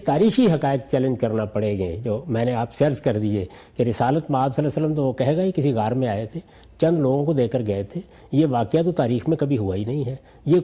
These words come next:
खुद अपनी ज़ात में कोई तारीख़ी वाक़या नहीं है। सैयदना अबू बकर की कोई हुकूमत कायम नहीं हुई थी,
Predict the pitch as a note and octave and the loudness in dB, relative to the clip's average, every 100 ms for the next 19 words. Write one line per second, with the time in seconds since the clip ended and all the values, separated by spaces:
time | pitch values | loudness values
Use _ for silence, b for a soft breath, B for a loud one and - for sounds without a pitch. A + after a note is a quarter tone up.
0 | - - A3+ G#3 - A3+ G#3 A2 G#2+ B2+ | -2 0 2 2 2 2 2 2 0 2
1 | F3+ F3 E3+ D#3 C#3 C3+ F3 C#3 B2+ D3+ | 0 2 2 2 0 0 0 0 -2 -2
2 | C#3+ D#3 C3+ C3+ B B - C#3+ D#3 F3+ | -2 -2 -4 -6 B B -4 2 4 4
3 | F#3 D3 F3 E3 E3+ D#3+ A2+ A#2 B2 D3+ | 2 2 2 2 2 2 2 2 2 0
4 | D#3+ D#3+ D#3 D#3 D#3+ C#3 C3 - | 0 0 0 0 0 0 -2 -6